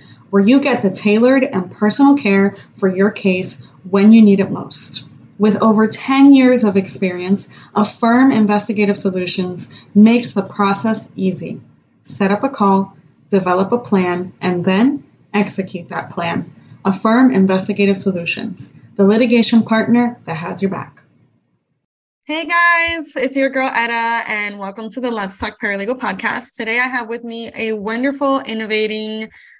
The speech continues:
not really a legal professional, but helps the legal professionals in a way that maybe you guys have never really thought about. And we're gonna talk about a subject that's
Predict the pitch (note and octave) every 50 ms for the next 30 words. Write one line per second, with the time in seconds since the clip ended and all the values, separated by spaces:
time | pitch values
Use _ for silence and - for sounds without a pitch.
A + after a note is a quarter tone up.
0 | _ _ _ _ _ _ - G3+ G#3 A3 A3+ B3 C4+ D4 D#4+ E4 E4 D4 B3+ A#3+
1 | B3+ C4 C#4 F#4 - - E4 - C4 G#3 G3+ - - A3+ G#3+ G3+ G3 G3 G#3+ B3
2 | C4+ C4+ C#4+ C#4 - - _ _ _ - B3 A#3 A3+ A3+ A#3 - - - G#3 -
3 | - _ _ _ _ _ - B3+ D#4+ G#4+ - - - E4+ C#4+ C4 A#3+ A3 A3+ A3
4 | - A#3+ G3 A3+ G3 G3 F#3+ G#3+ G#3 G3 F#3+ G3 G#3 A#3 C4+ C#4+ C4 A#3+ A#3 A3+
5 | A3 G#3 G3+ F#3+ G3 G3+ G3 G3+ G3+ G3+ G#3 G#3+ G3+ G3 G3 G#3+ G3+ G3 G3 G3
6 | F#3+ F#3 - A3 G#3 G#3+ A#3 A#3+ C4 D4+ D4 F#4+ F#4+ F#4+ F#4+ F4+ C#4+ B3+ A3+ A3+
7 | A3+ A3+ A#3 A3+ F#3+ G3 F#3 F3+ F3+ F#3+ F#3+ F#3+ F#3+ F#3+ G3+ A#3 A#3 D4+ F4 G#4
8 | F#4+ A#3+ G3+ D#3+ C3+ - - _ - - - - _ - G#3+ A3 A3 A3 G#3+ A3
9 | A3 G3 G3+ A3 A3 C4+ D4 E4 - D#4+ C#4+ C4 C4+ B3+ B3+ A#3+ A#3 A#3 A3 -
10 | G#3+ G#3 G3 G3 G3 F#3+ F#3+ F#3+ G#3 G#3 - - G3+ G3 F#3+ -